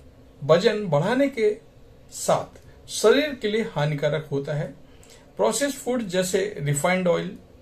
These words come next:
मैदा और refined sugar को डाइट में शामिल करने से बचना चाहिए। तो ये था हमारा आज का video। आपको कैसा लगा, हमें जरूर बताएं।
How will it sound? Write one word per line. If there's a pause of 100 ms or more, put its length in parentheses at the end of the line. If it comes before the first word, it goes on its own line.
(600)
मैदा (320)
और
refined
sugar
को
डाइट
में
शामिल
करने
से (200)
बचना
चाहिए। (360)
तो
ये
था
हमारा
आज
का
video।
आपको
कैसा
लगा,
हमें
जरूर
बताएं।